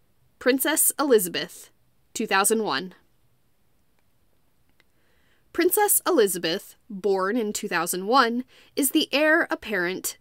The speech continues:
to the Belgian royal throne. She is the eldest of four children of King Philippe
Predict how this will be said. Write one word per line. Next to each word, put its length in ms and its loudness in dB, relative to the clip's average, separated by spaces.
to 100 -6
the 120 0
Belgian 520 4
royal 320 -4
throne. 540 -10
She 240 4
is 140 4
the 180 2
eldest 520 0
of 80 -4
four 300 -2
children 580 -8
of 180 -4
King 300 -2
Philippe 500 -2